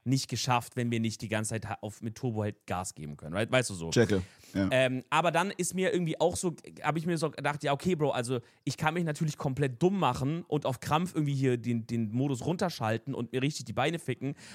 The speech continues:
Speaker 1: Aber am Ende des Tages geht's bei der Tour ja hauptsächlich um Unterhaltung und
Speaker 2: Das
Speaker 1: dann
Speaker 2: hast du
Speaker 1: halt
Speaker 2: dir
Speaker 1: auch
Speaker 2: gut
Speaker 1: um Sport.
Speaker 2: zusammengelegt, das hast du dir gut zusammengelegt,
Speaker 1: Nein,
Speaker 2: Großer.
Speaker 1: das ist so. Hör auf jetzt.
Speaker 2: Ja. <laughs>
Speaker 1: Hör auf.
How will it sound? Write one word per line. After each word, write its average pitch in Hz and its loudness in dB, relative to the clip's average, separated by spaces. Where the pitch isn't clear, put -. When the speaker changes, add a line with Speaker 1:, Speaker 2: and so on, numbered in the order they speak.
Speaker 1:
Aber 127 2
am 127 2
Ende 180 2
des 156 -2
Tages 156 0
geht's 147 -2
bei 131 -2
der 123 -4
Tour 143 0
ja 107 0
hauptsächlich 139 2
um 156 0
Unterhaltung 160 0
und 156 6
Speaker 2:
Das 117 8
Speaker 1:
dann 151 10
Speaker 2:
hast 151 10
du 190 4
Speaker 1:
halt 160 8
Speaker 2:
dir 156 12
Speaker 1:
auch 175 10
Speaker 2:
gut 170 8
Speaker 1:
um 180 12
Sport. 156 8
Speaker 2:
zusammengelegt, 135 10
das 131 6
hast 139 4
du 143 2
dir 135 6
gut 143 6
zusammengelegt, 131 8
Speaker 1:
Nein, 190 4
Speaker 2:
Großer. 107 8
Speaker 1:
das 104 6
ist 220 0
so. 107 -2
Hör 139 4
auf 156 2
jetzt. 135 10
Speaker 2:
Ja. - 2
<laughs> - 0
Speaker 1:
Hör 151 8
auf. 220 2